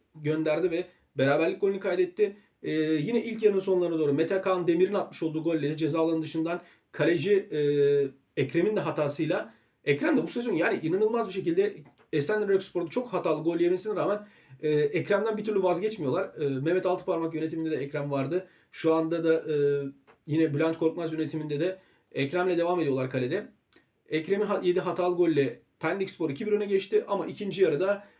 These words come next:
e, son dakikalarda Junior Fernandez'in atmış olduğu golle de iki takım da sahadan birer puanla ayrıldı. Be-, bu beraberlikle Pendik Spor puanını otuz yediye, Esenler Erokspor ise puanını otuz beşe yükseltmiş oldu. E, tabii bu maçla ilgili de söylenecek şu var. E,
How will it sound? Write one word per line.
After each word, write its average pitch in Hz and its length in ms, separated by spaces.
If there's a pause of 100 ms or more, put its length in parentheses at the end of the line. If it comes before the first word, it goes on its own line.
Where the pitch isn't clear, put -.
(140)
e, 131 200
son 208 260
dakikalarda 147 460
Junior 160 340
Fernandez'in 160 520
atmış 139 240
olduğu 143 180
golle 131 300
de 196 200 (220)
iki - 180
takım 127 240
da 175 80
sahadan 156 440
birer 156 260
puanla 123 260
ayrıldı. 123 520 (220)
Be-, 185 260
bu 208 80
beraberlikle 151 600
Pendik 165 280
Spor 139 240
puanını 143 260
otuz 156 240
yediye, 170 200
Esenler 160 420
Erokspor 139 360
ise 175 180
puanını 151 280
otuz 151 240
beşe 147 180
yükseltmiş 131 420
oldu. 151 340 (560)
E, 156 80 (1080)
tabii 240 220
bu 185 100
maçla 220 280
ilgili 214 200
de 208 80
söylenecek 208 680
şu - 200
var. 185 280
E, 151 500